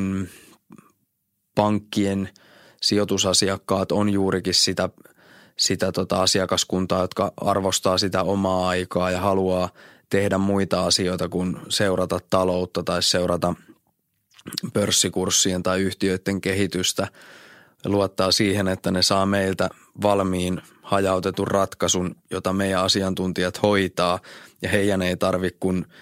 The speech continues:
miettiä niitä oman elämän juttuja, niitä suunnitelmia ja, ja tota, mitä tavoitteita on. Ja sitten matkan varrella, jos jotakin tulee, suunnitelmat muuttuu, niin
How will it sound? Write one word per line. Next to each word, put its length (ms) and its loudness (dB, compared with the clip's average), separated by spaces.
miettiä 420 2
niitä 260 2
oman 320 2
elämän 460 0
juttuja, 440 -2
niitä 260 -2
suunnitelmia 920 -2
ja, 220 -2
ja 180 -4
tota, 340 -6
mitä 280 -2
tavoitteita 640 0
on. 160 0
Ja 160 -2
sitten 340 -2
matkan 400 0
varrella, 360 2
jos 140 2
jotakin 400 -2
tulee, 400 2
suunnitelmat 760 0
muuttuu, 560 0
niin 300 -2